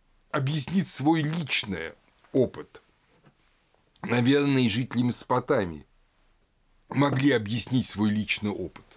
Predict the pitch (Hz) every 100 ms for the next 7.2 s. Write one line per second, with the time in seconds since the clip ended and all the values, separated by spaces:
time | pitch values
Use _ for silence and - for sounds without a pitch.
0 | _ - - - - - 120 120 117 120
1 | 127 - _ _ _ _ 107 98 131 -
2 | 101 - 98 95 90 92 123 151 147 139
3 | 127 - 98 98 92 82 80 - _ _
4 | _ _ - - 127 113 101 92 87 78
5 | - 78 76 85 92 90 80 - 92 82
6 | 76 92 92 90 - 85 78 - - 117
7 | 117 -